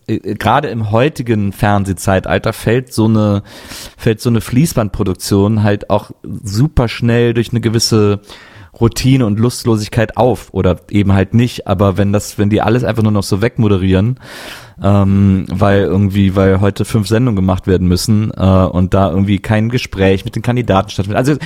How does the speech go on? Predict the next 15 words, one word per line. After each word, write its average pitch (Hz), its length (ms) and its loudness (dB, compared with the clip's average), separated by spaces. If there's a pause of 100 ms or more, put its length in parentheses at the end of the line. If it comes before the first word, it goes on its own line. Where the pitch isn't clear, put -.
(120)
zum 151 120 0
Beispiel, 147 180 -4
ich, - 140 -6 (180)
so 123 140 0
Familienduell 151 600 2
und 135 80 -2
so 139 60 0
ist 131 100 -2
ja 139 60 2
das 120 80 -2
beste 131 240 -4
Beispiel. 101 520 -2 (680)
Guck 160 200 -2
dir 190 100 2
mal, 139 540 0